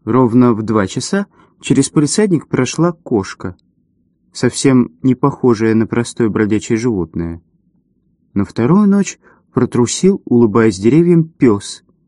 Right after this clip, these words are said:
чей высунутый красный язык болтался, как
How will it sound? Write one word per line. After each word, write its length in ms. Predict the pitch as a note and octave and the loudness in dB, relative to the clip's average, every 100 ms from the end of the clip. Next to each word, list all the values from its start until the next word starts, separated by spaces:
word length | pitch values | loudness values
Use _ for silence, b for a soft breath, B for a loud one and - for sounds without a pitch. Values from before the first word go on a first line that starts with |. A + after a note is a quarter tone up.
| _ _ _ | _ _ _
чей 280 | - - A2+ | -6 2 4
высунутый 560 | G#2 A#2 - G#2 - G2 | 4 0 0 -4 -4 -6
красный 440 | A2 G#2 - G#2 | -4 -4 -4 -4
язык 360 | G2+ A#2+ D#3+ b b b - | -2 -2 -4 b b b -8
болтался, 680 | F2 A2+ G#2+ C3 C#3 - | -2 0 0 0 -2 -2
как 300 | B2 A#2 G#2+ | -4 -4 -4